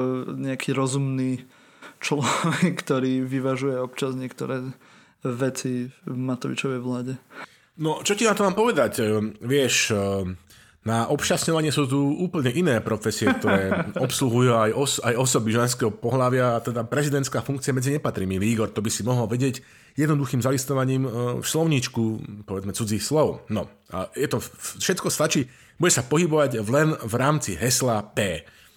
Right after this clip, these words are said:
Speaker 2: Je to veľmi jednoduché, to by si mohol zvládnuť. Čiže strašne by som túžil po tom, aby priemer Slovenskej republiky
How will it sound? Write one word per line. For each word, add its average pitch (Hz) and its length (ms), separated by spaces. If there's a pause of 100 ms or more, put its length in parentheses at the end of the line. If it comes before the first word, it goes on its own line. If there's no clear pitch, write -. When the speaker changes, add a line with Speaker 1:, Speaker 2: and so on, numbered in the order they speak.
(120)
Speaker 2:
Je 101 200
to 123 120
veľmi 120 220
jednoduché, 87 540
to 110 100
by 110 60
si 101 140
mohol 107 220
zvládnuť. 87 400
Čiže 104 240 (400)
strašne - 580
by 135 100
som 120 200
túžil 123 300
po 85 180
tom, 107 280
aby 98 260
priemer 127 400
Slovenskej 113 440
republiky 104 560